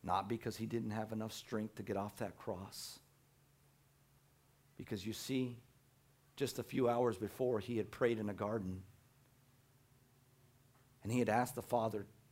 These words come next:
for him to not have to endure what he was about to endure.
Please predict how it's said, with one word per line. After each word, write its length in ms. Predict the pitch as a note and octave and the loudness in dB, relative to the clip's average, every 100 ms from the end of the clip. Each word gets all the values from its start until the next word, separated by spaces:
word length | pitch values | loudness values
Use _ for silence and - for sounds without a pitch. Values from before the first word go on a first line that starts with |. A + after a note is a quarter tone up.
| - - _ - _ _ - - - - - - _ _ - _ - _ - - | -20 -20 _ -20 _ _ -20 -20 -20 -20 -20 -20 _ _ -20 _ -20 _ -20 -6
for 100 | B2 | 0
him 160 | B2+ A2+ | 2 2
to 80 | |
not 160 | A2+ A2+ | 0 -2
have 220 | A2+ A2 | -4 -6
to 100 | A#2 | -4
endure 320 | A2 G2+ A#2 G#2 | -4 0 0 0
what 140 | G2+ | -2
he 60 | G#2 | -6
was 140 | G2 | -6
about 280 | F#2 F#2 F#2+ | -4 -4 -6
to 100 | G2+ | -6
endure. 420 | F2+ G2 F#2 F2+ | -6 -6 -6 -8